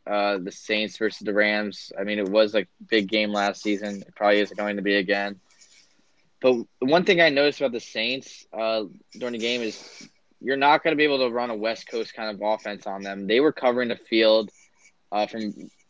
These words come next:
boundary to boundary. Uh, they were fast. Uh, I don't think you're gonna be able, able to run outside on the, on the Saints defense.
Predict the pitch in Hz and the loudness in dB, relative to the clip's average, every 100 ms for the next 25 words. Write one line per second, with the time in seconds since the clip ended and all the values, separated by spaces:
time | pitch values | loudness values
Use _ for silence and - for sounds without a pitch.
0 | _ - 107 110 113 110 104 104 104 101 | _ -6 0 2 2 0 0 -2 -2 -2
1 | 104 101 - 101 98 98 120 120 - 107 | 0 0 -2 0 0 2 2 2 2 0
2 | 98 - - - _ _ _ _ 104 107 | 0 -4 -16 -20 _ _ _ _ -2 2
3 | 101 104 107 123 127 131 120 117 113 113 | 2 0 -2 -6 -6 -6 -4 -2 0 0
4 | 113 - 110 110 104 110 104 98 - 107 | 0 -4 -4 -2 0 0 -2 -6 0 2
5 | 113 113 113 113 110 - 110 107 - 117 | 4 2 -2 -6 -8 -8 -8 -6 -4 -4
6 | 120 - - _ _ 120 123 131 131 127 | -4 -12 -20 _ _ -6 -4 -2 -4 -6
7 | - | -16